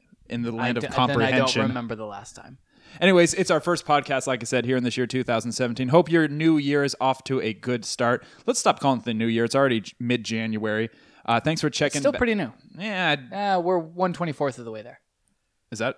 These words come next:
Speaker 1: a-, scientifically accurate?
Speaker 2: Yes, it is.
Speaker 1: Oh, wow. Good stat.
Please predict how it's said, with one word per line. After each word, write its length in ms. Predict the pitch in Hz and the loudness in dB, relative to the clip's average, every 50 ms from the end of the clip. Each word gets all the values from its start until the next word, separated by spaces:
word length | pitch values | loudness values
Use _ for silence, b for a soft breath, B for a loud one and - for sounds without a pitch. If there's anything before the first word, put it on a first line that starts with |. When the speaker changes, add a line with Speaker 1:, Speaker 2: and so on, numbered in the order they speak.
| _ _ - | _ _ -12
Speaker 1:
a-, 120 | 110 110 - - _ - - _ - | -12 -12 -12 -12 _ -20 -20 _ -8
scientifically 600 | - - 117 113 - 120 104 - - 107 104 98 | -4 -2 -2 -2 -2 -4 -4 -4 -4 -2 -2 -2
accurate? 260 | 95 101 - 131 160 | -2 -2 -2 -4 -4
Speaker 2:
Yes, 140 | - - - | -4 -6 -8
it 80 | 120 160 | -10 -10
is. 200 | 180 - - _ _ _ _ - | -12 -12 -16 _ _ _ _ -10
Speaker 1:
Oh, 60 | 190 190 | -6 -4
wow. 280 | 139 131 190 101 - _ _ _ _ _ _ _ _ _ _ - | -2 -2 -2 -4 -6 _ _ _ _ _ _ _ _ _ _ -8
Good 160 | - 156 - | -8 -8 -6
stat. 400 | - - 151 156 104 - - | -4 -2 -2 -2 -2 -2 -6